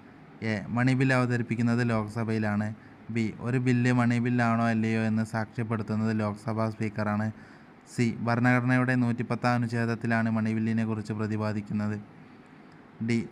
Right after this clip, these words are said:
ലോക്സഭ പാസാക്കി രാജ്യസഭയുടെ അംഗീകാരത്തിനായി അയക്കുന്ന മണി ബില്ലുകൾ പതിനാല് ദിവസത്തിനുള്ളിൽ രാജ്യസഭ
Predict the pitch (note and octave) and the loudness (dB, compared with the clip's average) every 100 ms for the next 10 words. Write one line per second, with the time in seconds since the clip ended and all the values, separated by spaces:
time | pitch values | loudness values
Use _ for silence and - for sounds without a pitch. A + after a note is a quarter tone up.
0 | A#2+ A#2+ A#2+ B2+ C3 B2 A#2+ B2+ A#2+ A#2+ | -4 -2 0 2 2 2 2 0 0 2
1 | A2+ A2+ A2+ A#2 A#2+ A#2+ A#2 A2+ A2+ A#2 | 0 0 -2 -2 0 2 2 2 2 2
2 | A#2 G#2+ A#2 A2+ A2+ A2 G2+ A2+ A2+ A2 | 0 0 0 2 2 0 -2 -2 0 0
3 | A2 A2 A2 A2 A2+ G#2+ A2 A2 A2+ A#2+ | 0 0 0 0 -2 -2 0 2 2 2
4 | A#2 A2+ A2 G#2+ A2+ A2 A2 G#2+ G#2 A2+ | 0 -2 -2 -2 0 0 0 -2 -2 -2
5 | A2 A#2 | -2 -2